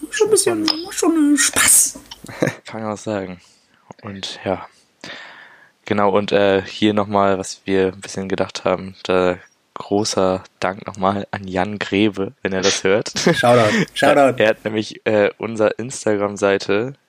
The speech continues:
Speaker 2: gefolgt, bevor wir überhaupt gefolgt haben. Keiner weiß, wer das hingekriegt haben, weil wir nie verraten haben, dass wir das machen. Ähm, ja, auf jeden Fall an dieser Stelle Shoutout an dich, Jan, wenn du das hörst.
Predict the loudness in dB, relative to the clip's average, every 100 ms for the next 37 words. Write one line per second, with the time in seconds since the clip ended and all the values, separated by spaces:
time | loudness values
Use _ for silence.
0 | _ -10 -8 2 2 2 -2 -10 -4 -2
1 | -2 2 4 4 2 -2 -2 -2 -2 -2
2 | -4 -6 -14 _ _ _ -16 -6 -2 2
3 | 0 0 0 -2 -2 -6 -4 -2 0 2
4 | 2 0 -2 -6 -2 0 0 0 -2 -2
5 | -2 -4 -2 -4 0 0 0 -2 -8 -14
6 | -16 -18 -20 -20 -20 -20 _ -4 -2 -2
7 | -4 -10 -20 -8 -6 -6 -10 -6 -6 -4
8 | 0 2 2 0 0 0 -2 -16 -20 -6
9 | -2 0 0 0 -2 -4 -4 -6 -8 -14
10 | -20 -20 -16 -4 -2 0 -2 -4